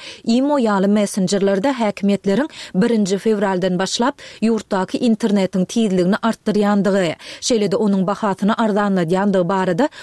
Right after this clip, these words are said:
maglumatlar peýda boldy. Şonda häzir çenli ilata hödürlenýän internetiň iň ýokary tezligi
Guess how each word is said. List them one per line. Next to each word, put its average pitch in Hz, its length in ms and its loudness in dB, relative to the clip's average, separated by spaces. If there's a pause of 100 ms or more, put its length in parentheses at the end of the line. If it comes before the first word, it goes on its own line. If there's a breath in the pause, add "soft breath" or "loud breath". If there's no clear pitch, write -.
maglumatlar 220 720 0
peýda 202 440 0
boldy. 196 480 0 (240 loud breath)
Şonda 214 340 0
häzir 208 380 0
çenli 202 320 0
ilata 208 460 0
hödürlenýän 190 720 0
internetiň 196 720 0
iň 240 280 2
ýokary 190 280 0
tezligi 190 560 0